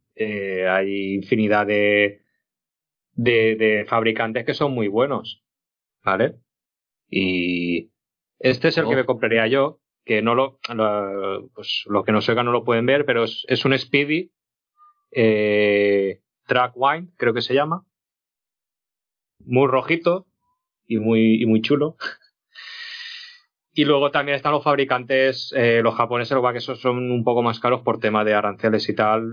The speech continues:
Speaker 1: pero Tai Chi, no sé si lo habré-, habréis oído.
Speaker 2: Ostras, sí, sí lo sé.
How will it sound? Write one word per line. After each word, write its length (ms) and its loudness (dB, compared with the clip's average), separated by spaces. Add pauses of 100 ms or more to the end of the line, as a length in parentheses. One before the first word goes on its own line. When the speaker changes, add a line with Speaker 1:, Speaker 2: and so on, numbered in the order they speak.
(500)
Speaker 1:
pero 840 0
Tai 280 -2
Chi, 400 0 (160)
no 120 2
sé 80 2
si 60 4
lo 120 2
habré-, 200 0
habréis 360 0
oído. 480 2 (460)
Speaker 2:
Ostras, 400 -2
sí, 60 -8
sí 100 -4
lo 100 0
sé. 300 -6